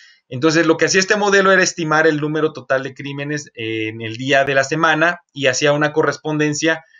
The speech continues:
de una semana basada en las observaciones previas, ¿no? Entonces, era como un, un modelo predictivo semanal, que es lo que se estaba haciendo. Es decir, nosotros mandábamos un, un vector, eh, semanal de datos semanales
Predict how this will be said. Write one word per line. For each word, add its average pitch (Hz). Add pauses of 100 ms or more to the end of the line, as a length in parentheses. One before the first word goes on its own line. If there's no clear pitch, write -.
(200)
de 135
una 147
semana 160
basada 139
en 131
las 117
observaciones 110
previas, 92
¿no? 165 (180)
Entonces, 135
era 156
como 151
un, 151
un 143
modelo 143
predictivo 139
semanal, 123 (120)
que 117
es 113
lo 123
que 107
se -
estaba 107
haciendo. 120
Es 110
decir, 123
nosotros 123
mandábamos 131
un, 123 (360)
un 139
vector, 135
eh, 117
semanal 135
de 143
datos 135
semanales 165